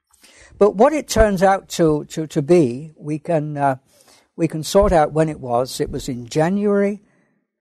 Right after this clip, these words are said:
five hundred and eighty-eight B C in our chronology. So we, we know when it was. We know when, uh, King says it was. Anyway,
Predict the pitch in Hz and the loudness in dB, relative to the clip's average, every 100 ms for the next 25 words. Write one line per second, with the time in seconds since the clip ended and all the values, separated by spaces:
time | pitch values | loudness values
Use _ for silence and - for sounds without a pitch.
0 | _ _ - 156 165 156 156 143 156 143 | _ _ -2 2 2 0 -2 -2 0 0
1 | 139 _ _ _ _ - 127 131 - 147 | 0 _ _ _ _ -14 -14 -14 -2 2
2 | 156 - 143 135 - 131 135 _ 123 120 | 2 0 -10 -8 -6 -6 -6 _ -12 -8
3 | - - 107 95 110 _ 123 117 113 107 | 2 2 2 -6 -16 _ -16 -14 -14 -16
4 | 117 101 95 - - 117 113 _ _ _ | -18 -18 -20 -20 -20 -20 -20 _ _ _
5 | _ _ _ _ - - 127 131 139 139 | _ _ _ _ -8 0 2 0 -2 -4
6 | 143 143 151 143 135 135 131 120 113 120 | -2 2 2 4 2 -2 -4 -6 -6 -10
7 | - 120 117 127 113 113 113 113 _ _ | -12 -14 -12 -12 -10 -12 -12 -18 _ _
8 | _ _ _ _ - 117 107 107 - - | _ _ _ _ -18 -12 -10 -12 -14 -8
9 | - 135 110 107 - 113 104 - 120 101 | -2 -2 -2 -4 -4 -4 -6 -10 -8 -8
10 | - - - - - _ _ _ _ _ | -8 -2 -2 -2 -10 _ _ _ _ _
11 | _ _ _ _ _ _ _ - - - | _ _ _ _ _ _ _ -20 -16 2
12 | 226 247 117 98 101 | 4 4 2 -6 -12